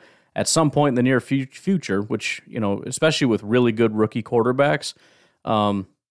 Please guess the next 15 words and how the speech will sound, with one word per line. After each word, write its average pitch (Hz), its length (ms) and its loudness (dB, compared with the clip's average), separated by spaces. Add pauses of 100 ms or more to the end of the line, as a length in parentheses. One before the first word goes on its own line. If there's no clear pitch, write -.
(180)
they 143 100 4
don't 165 180 4
wait 135 220 4
until 117 220 2
the 113 100 2
end 110 140 2
of 104 40 -2
their 101 120 0
contract 110 520 0
before 107 240 -2
they 98 120 -2
get 95 160 -6
paid. 95 180 -4
Joe 110 160 0
Burrow, 117 480 2